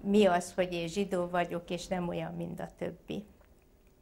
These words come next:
Gyurka, miután a családban beszélgettünk, úgy határozott a családi tanács, hogy Gyurka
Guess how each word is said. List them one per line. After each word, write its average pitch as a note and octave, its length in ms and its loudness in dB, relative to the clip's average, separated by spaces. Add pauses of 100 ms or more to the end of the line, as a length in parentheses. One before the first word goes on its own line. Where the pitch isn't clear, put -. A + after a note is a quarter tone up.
(2750)
Gyurka, A3+ 580 6 (1000)
miután G3 600 4
a G3 160 2
családban F#3 920 4
beszélgettünk, G#3 1040 2 (300)
úgy G#3+ 220 -4
határozott F#3 800 2
a F#3 120 2
családi F3+ 560 0
tanács, F#3 640 0 (1160)
hogy G3+ 340 -2
Gyurka F#3+ 720 4